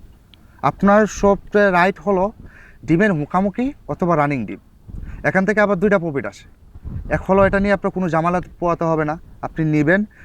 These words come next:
just খামারে নিয়ে খাওয়াবেন, আপনি আবদ্ধ অবস্থায় রাখলে আবদ্ধ অবস্থায় নেবেন, শুধু খাবার দিবেন। আর হাওরে পালন করলে, আপনি হাওরে লোক দিয়ে পালন করলেন বা নিজে পালন করলেন, নিজে পালন করবেন।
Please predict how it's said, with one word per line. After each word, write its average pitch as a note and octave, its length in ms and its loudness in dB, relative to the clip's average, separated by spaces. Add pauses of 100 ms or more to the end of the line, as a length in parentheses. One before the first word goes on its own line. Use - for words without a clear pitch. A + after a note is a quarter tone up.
(100)
just - 260 -6
খামারে D#3+ 320 2
নিয়ে E3 240 -2
খাওয়াবেন, D#3+ 500 2
আপনি D3 220 -2
আবদ্ধ D3 240 0
অবস্থায় F3 320 -2
রাখলে E3 160 -2
আবদ্ধ D3+ 220 0
অবস্থায় E3 320 -4
নেবেন, E3 200 -4
শুধু D#3 220 -6
খাবার D#3 280 0
দিবেন। D3 200 -2 (240)
আর B2 100 0
হাওরে D3+ 300 0
পালন D#3+ 260 -2
করলে, D#3 300 0 (300)
আপনি C3+ 140 -2
হাওরে D#3 340 2
লোক D#3 180 -2
দিয়ে D#3+ 140 0
পালন D3+ 220 0
করলেন D3+ 260 -2
বা D3+ 80 0
নিজে D#3 220 -4
পালন E3+ 200 -2
করলেন, F#3+ 240 -2
নিজে D#3+ 180 0
পালন C3 180 -2
করবেন। G#2 300 -8